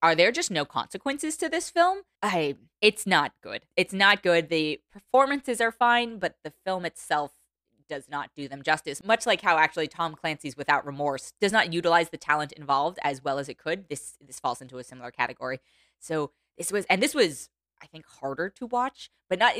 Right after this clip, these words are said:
there are plenty of sort of movies that deal with drug culture and, and rehab and stuff like that that are hard to watch, but kind of have that train wreck effect where you're like, "Oh, I'm, I'm, this is compelling and I want to keep watching this." Or there are the ones where, like, "Oh, I wanna look away, but I think this is important for me to watch." There's just something about the way that this one is presented that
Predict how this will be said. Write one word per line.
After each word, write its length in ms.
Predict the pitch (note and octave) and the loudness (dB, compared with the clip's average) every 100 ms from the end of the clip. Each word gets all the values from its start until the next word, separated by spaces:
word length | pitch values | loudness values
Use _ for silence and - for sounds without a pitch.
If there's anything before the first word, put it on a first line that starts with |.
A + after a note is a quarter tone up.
| G3+ | -6
there 160 | B3 C4 | 2 2
are 20 | |
plenty 240 | C4+ C#4+ | 2 -6
of 180 | B3+ E3+ | -6 -8
sort 200 | - E3 | -8 -8
of 80 | C#3 _ D3 | -8 _ -16
movies 300 | E3 E3+ D3+ | -10 -8 -8
that 160 | C#3 C#3 | -10 -8
deal 220 | D3 C#3 | -8 -6
with 160 | C#3 _ C3 _ D3+ | -8 _ _ _ _
drug 180 | - C#3 | -8 -8
culture 420 | - C3+ - C#3+ C#3 | -6 -10 -8 -10 -10
and, 220 | C3 C3+ | -12 -20
and 200 | C#3 C3 B2 | -20 -20 _
rehab 400 | D#3 D3 C#3 C#3+ | -6 -2 -2 -2
and 120 | C3+ | -10
stuff 120 | C3+ - | -18 -18
like 100 | C3 | -8
that 160 | C#3 | -6
that 100 | - | -4
are 80 | C#3+ | -4
hard 280 | C3+ D#3+ D3+ | 0 -2 -2
to 100 | D#3+ | -8
watch, 340 | C#3 D3 - - | 0 0 0 -6
but 160 | E3 | -8
kind 200 | - E3 | -2 -2
of 100 | D#3+ | -2
have 160 | D#3+ D3+ | 0 0
that 160 | C3+ - | 0 -6
train 340 | - C3 C#3 | -8 -8 -4
wreck 160 | D#3+ F3 | -4 -2
effect 320 | G#3 G#3+ G#3+ - | -2 0 -2 -4
where 100 | C3 | -8
you're 180 | B2 | -6
like, 140 | B2+ - | -8 -4
"Oh, 120 | C#3+ C3+ | -2 -2
I'm, 200 | C3 - | -4 -8
I'm, 140 | C#3+ - | -10 -10
this 240 | - C#3 C#3+ | -10 -10 -10
is 100 | B2+ | -12
compelling 520 | C#3+ - C3 C#3+ D3+ | -14 -2 -2 -2 -6
and 100 | C3 | -10
I 60 | B2+ | -10
want 240 | B2 B2 | -8 -8
to 80 | F#3+ | -10
keep 220 | - A3 | -12 0
watching 340 | A#3 A3+ B3 C4 | 0 0 -8 -8
this." 260 | C#4+ - _ _ - | -8 -8 _ _ -2
Or 160 | E3+ | 0
there 120 | E3 D#3 | 2 2
are 60 | |
the 60 | D3+ | 0
ones 160 | C#3+ | -4
where, 100 | D3+ | -2
like, 160 | C#3 C3 | -2 -2
"Oh, 200 | C4 A#3 | 2 4
I 80 | G#3+ | 4
wanna 160 | A3 A#3 | 2 -2
look 160 | A3+ | -2
away, 180 | G#3+ A3 | -2 -2
but 120 | G3+ | 2
I 60 | F3+ | 0
think 180 | G3 G3+ | -2 -8
this 160 | G3 | -8
is 100 | G3 | -8
important 520 | - D#3+ - G3 A3+ B3 | -10 -10 -2 -2 -2 -10
for 80 | |
me 120 | C4 C4+ | -4 0
to 60 | |
watch." 200 | C#4 C#4+ | 2 2
There's 220 | - B3 | 2 2
just 160 | C#4 C#4 | 2 0
something 220 | C4 A#3+ | -2 -2
about 160 | A3 F3 | 4 4
the 60 | |
way 140 | D#3 C#3+ | 4 0
that 180 | C#3 - | -2 -8
this 160 | C#3 | -10
one 80 | D3+ | -10
is 80 | C#3 | -14
presented 520 | - C3+ C3+ C3 C#3 | -10 -6 -6 -4 -2
that 240 | C3+ C3 | 0 0